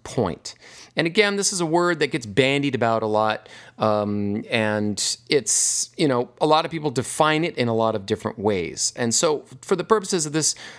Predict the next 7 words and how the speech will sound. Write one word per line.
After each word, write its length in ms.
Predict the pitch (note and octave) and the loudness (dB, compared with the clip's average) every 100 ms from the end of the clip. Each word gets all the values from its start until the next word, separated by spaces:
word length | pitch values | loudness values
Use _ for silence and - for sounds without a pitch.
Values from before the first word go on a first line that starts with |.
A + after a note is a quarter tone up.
| - | -2
podcast, 520 | E3+ F3 C#3+ C#3 A#2+ | 2 2 2 0 0
we 100 | D3+ | 0
might 420 | D3 F#3+ F#3+ - | 2 2 0 -2
just 240 | - D#3 - | 0 0 0
think 280 | F#3+ F#3+ E3 | 2 2 2
of 340 | C3 B2+ - - - - _ - | 2 2 -4 -18 -20 -20 _ 0
a 520 | C3 B2 A#2+ A#2 | 2 2 0 -2